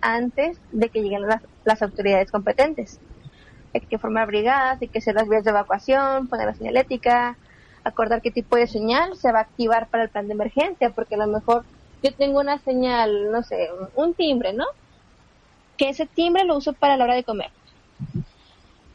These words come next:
Entonces, ese timbre no lo puedo usar también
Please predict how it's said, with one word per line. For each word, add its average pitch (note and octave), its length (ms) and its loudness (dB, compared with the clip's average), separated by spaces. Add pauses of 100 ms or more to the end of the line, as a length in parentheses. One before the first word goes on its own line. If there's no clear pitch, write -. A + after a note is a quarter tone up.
(160)
Entonces, B3 440 -2
ese A#3+ 240 0
timbre D#4+ 420 0
no A#3+ 140 2
lo A#3 140 2
puedo B3 220 0
usar C4+ 260 -2
también D#4 560 -2